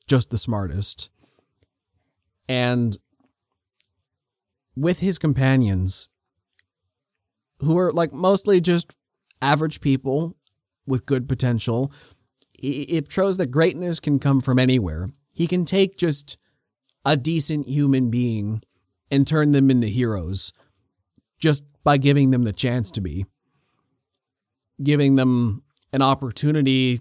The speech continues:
to help on a grand scale. And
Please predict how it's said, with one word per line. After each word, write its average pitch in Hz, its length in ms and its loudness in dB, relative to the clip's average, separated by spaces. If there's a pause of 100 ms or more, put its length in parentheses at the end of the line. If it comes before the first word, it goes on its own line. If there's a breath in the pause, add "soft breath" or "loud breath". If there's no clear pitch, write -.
to 117 480 -2 (800)
help 156 340 0
on 131 160 0
a 120 60 -4
grand 131 400 0
scale. 101 520 -4 (1600 soft breath)
And 123 560 0